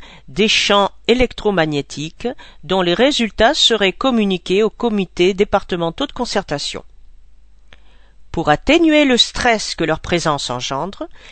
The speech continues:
les antennes pourraient également être mieux intégrées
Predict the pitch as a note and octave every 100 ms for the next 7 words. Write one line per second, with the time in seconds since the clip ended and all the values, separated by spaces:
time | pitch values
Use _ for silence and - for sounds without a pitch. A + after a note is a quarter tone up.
0 | - D#3+ D#3+ F3+ F3 D#3 F3+ C#4 - G#3+
1 | G3 F3+ - A#3+ F3+ E3 C#3+ D3+ G3 -
2 | F3+ F#3 C4 A#3+ F3+ - D3+ F3 C#3+ F#3